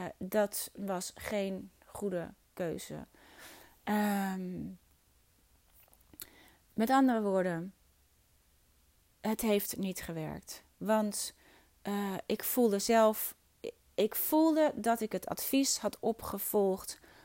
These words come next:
omdat het een goed businessmodel zou zijn. Dus je zou je kunnen zelf, je, hè, als ik mezelf af, de, als de question is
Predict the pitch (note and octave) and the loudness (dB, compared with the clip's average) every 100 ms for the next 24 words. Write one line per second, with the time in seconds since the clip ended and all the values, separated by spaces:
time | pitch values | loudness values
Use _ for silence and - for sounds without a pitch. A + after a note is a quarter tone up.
0 | _ _ A3 G#3+ G3 F#3+ F#3 E3+ - - | _ _ -2 2 2 0 0 -2 -2 -8
1 | _ _ F3 E3 F#3 - G3 F#3 D3+ G#3+ | _ _ -6 -4 -6 -4 -2 -2 0 2
2 | G#3+ F3+ F#3 E3+ E3+ D#3+ E3 D#3 E3 E3 | 2 0 -4 -4 -4 -4 -4 -6 -6 -4
3 | C#3+ C#3+ - - - _ G3+ A#3 A3 A3 | -4 -6 -12 -20 -20 _ 2 2 2 4
4 | C4 C4+ A#3 - A3 A3 A3 G3+ G3+ G3+ | 8 10 8 6 0 2 0 0 2 2
5 | F#3 - A3 G#3+ A3 A#3 A#3 A3 A3 A3 | 4 2 0 2 4 4 2 0 -2 2
6 | G#3+ G3+ G#3 - G#3 G#3+ - G#3+ A#3+ A#3 | 4 4 4 2 2 2 2 4 6 4
7 | A3 - C4 D4 - B3 G3+ G3 | 0 6 8 8 4 2 2 0